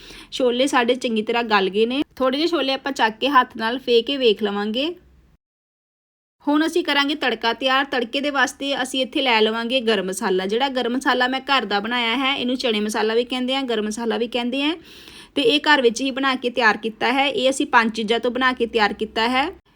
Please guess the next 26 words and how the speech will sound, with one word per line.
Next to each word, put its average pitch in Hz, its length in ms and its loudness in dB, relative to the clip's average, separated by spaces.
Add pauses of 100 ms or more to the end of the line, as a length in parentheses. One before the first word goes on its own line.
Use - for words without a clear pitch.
(280)
ਜੀਰਾ, 240 420 2 (220)
ਦਾਲਚੀਨੀ, 247 760 2
ਲੌਂਗ, 233 560 -2
ਕਾਲੀ 220 340 4
ਮਿਰਚ 233 260 -4
ਤੇ 277 100 -4
ਮੋਟੀ 254 280 -2
ਇਲਾਇਚੀ, 185 360 -6 (120)
ਪੰਜ 233 240 0
ਚੀਜ਼ਾਂ 262 360 0
ਅਸੀਂ 262 180 -4
ਲਈਆਂ 226 320 2
ਨੇ। 254 200 -2
ਪੰਜਾਂ 247 320 -2
ਚੀਜ਼ਾਂ 254 240 -2
ਨੂੰ 254 100 -2
ਅਸੀਂ 269 160 -4
ਪਹਿਲਾਂ 240 220 -2
ਤਵੇ 233 240 0
'ਤੇ 233 120 -2
ਭੁੰਨ 254 240 -2
ਲਿਆ 208 260 2
ਹੈ। 262 160 2
ਭੁੰਨਣ 254 360 -4
ਤੋਂ 247 180 2
ਬਾਅਦ 220 340 2